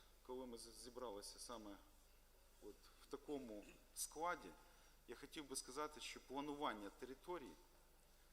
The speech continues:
для наших об'єднаних територіальних громад,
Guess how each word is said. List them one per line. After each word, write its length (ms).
для 180
наших 440
об'єднаних 480
територіальних 640
громад, 360